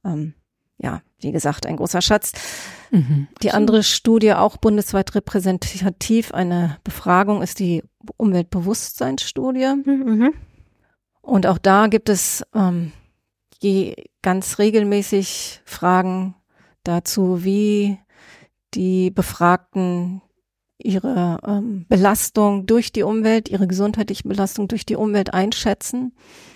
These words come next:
Speaker 1: Also das ist dann der Punkt der subjektiven Wahrnehmung
Speaker 3: Mhm.
Speaker 1: oder subjektiven Einschätzung der Umweltbelastung. Auch das ist eine schöne Studie, weil wir da auch Zeitreihen haben und sehen können, wie sich, ähm, diese Einschätzung, die Wahrnehmung entwickelt.
Speaker 2: Mhm.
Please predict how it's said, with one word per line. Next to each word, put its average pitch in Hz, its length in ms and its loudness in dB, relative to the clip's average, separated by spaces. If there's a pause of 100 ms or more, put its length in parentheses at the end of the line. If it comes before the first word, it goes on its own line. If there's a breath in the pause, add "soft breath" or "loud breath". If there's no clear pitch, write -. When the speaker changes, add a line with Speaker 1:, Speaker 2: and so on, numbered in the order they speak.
(300 soft breath)
Speaker 1:
Also 190 200 0
das 170 200 -2
ist - 140 -4
dann 185 120 2
der 175 80 2
Punkt 185 300 0
der 175 100 2
subjektiven 185 720 0
Wahrnehmung 214 480 0
Speaker 3:
Mhm. 226 60 0
Speaker 1:
oder 190 140 2
subjektiven 190 540 -4
Einschätzung 208 600 -4
der 202 120 -4
Umweltbelastung. 202 800 -4 (140 soft breath)
Auch 214 160 -4
das - 260 0
ist 233 200 -2
eine 208 400 2 (160)
schöne 208 340 0
Studie, 208 420 2
weil 190 200 4
wir 185 460 2
da 180 140 -2
auch 170 140 -4
Zeitreihen 202 720 0
haben 190 320 2
und 185 340 -6
sehen 185 320 0
können, 180 400 0
wie 185 120 2
sich, - 640 -4
ähm, 170 500 -2 (400)
diese 170 280 -2
Einschätzung, 175 520 -2
die 170 120 -4
Wahrnehmung 165 500 -2
entwickelt. 190 640 -2 (120)
Speaker 2:
Mhm. 214 100 4